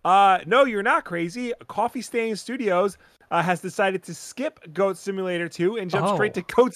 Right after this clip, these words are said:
Speaker 1: Simulator three instead. Not only will this game offer more goat-based chaos than its beloved predecessor, but in addition to a four-player multiplayer mode, uh, means that everyone can get in on the fun.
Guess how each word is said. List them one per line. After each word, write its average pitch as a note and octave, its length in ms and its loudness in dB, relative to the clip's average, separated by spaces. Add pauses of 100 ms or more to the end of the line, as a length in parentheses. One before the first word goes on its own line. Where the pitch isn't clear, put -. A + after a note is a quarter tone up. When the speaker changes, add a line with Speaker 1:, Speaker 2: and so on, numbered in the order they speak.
(120)
Speaker 1:
Simulator B3 400 4
three C#4+ 340 0
instead. A3+ 760 -4 (260)
Not G3+ 200 4
only A3 280 2
will G#3+ 120 2
this G#3 200 0
game G#3 220 -4
offer F3+ 360 -4
more F#3+ 320 0
goat-based F3+ 680 -4
chaos F#3 400 -2
than E3 300 -4
its E3 220 -6
beloved D#3+ 460 -2
predecessor, G3+ 760 -2 (300)
but F3 120 6
in F#3+ 160 2
addition A3 380 -4
to G3+ 160 0
a E3+ 100 0
four-player G#3 960 2
multiplayer D3 640 -2
mode, C3+ 320 0 (280)
uh, C#3+ 380 4
means E3 240 -2
that D#3+ 160 0
everyone G3 420 0
can G3 140 -10
get E3+ 220 -2
in B2 180 -4
on C#3 160 -8
the F3+ 80 -8
fun. C3+ 600 -8